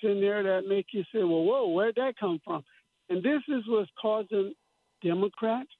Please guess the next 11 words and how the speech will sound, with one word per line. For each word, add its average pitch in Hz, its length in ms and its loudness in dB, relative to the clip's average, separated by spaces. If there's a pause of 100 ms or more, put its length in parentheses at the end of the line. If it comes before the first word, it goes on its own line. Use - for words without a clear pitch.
(140)
and 262 280 2
Republicans 185 760 -2 (300)
not 180 460 2
to 226 80 -6 (120)
trust 190 280 -2 (240)
their 165 180 2 (100)
state 180 300 2
officials, 190 640 -2 (240)
not 196 420 0
to 269 100 -4 (140)
trust 175 300 -2